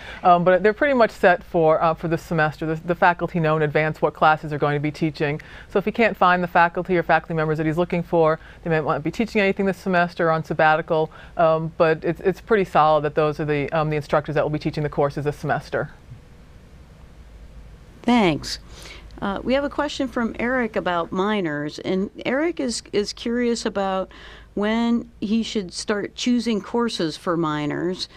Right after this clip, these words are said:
Speaker 2: and where can he find information on what's required for a minor?
Speaker 1: A-, again, um,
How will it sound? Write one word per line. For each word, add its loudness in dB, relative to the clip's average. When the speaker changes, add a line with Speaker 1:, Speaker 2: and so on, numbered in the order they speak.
Speaker 2:
and -2
where 0
can -2
he 2
find -2
information -2
on 0
what's -4
required -2
for -4
a -2
minor? -4
Speaker 1:
A-, -2
again, 0
um, 0